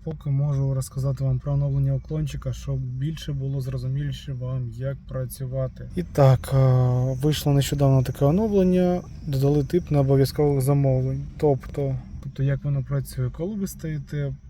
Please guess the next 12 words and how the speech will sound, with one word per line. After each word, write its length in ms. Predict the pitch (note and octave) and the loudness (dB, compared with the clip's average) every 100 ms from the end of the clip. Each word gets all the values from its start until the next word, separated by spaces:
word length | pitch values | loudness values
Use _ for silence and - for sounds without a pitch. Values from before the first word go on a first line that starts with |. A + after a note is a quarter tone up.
| - | -12
по 120 | C4 | -12
фільтрам, 760 | - G3+ - E3 E3 D#3+ D#3 D3+ - - - - - - - - - C#4 | -6 -6 -4 -4 -4 -6 -10 -12 -16 -18 -20 -20 -20 -20 -20 -20 -18 -10
ну, 300 | C#4 G3 C3 - - - | -4 -4 -4 -10 -20 -14
по 380 | E3+ E3+ E3+ D#3+ - - - - - - - - - - - - - - - - | -8 -6 -6 -6 -12 -20 -20 -20 -20 -18 -18 -18 -20 -20 -20 -20 -20 -20 -18 -4
ланцюгу 440 | D#3+ D3 F3+ D#3+ D#3+ | 0 0 0 0 0
воно 240 | D#3 D#3+ | 0 0
і 40 | |
було, 460 | D3+ D#3 G3+ A3 G3 - - - - | 0 -2 -4 -4 -6 -10 -18 -20 -16
видно 360 | E3+ C#3+ C#3 C3+ | -6 -2 0 -2
було, 360 | B2 B2+ B2+ B2 B2+ - - - - | -2 -4 -6 -8 -10 -14 -18 -18 -10
необов'язкове 600 | D#3 C#3+ C#3 C3+ - C3+ | -6 -2 -2 -2 -2 -2
замовлення. 500 | B2+ C3 B2+ B2+ C3 | 0 -2 -2 -4 -8